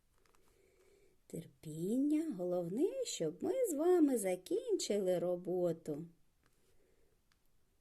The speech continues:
Довели її до кінця. Ну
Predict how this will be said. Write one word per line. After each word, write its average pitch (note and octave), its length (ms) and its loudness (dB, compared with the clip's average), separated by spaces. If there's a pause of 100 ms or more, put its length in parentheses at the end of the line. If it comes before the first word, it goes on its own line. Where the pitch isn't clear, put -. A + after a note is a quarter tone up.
(2250)
Довели F3 500 0
її G3 480 -2 (140)
до A4 260 -4
кінця. - 580 -12 (2250)
Ну A#4 120 4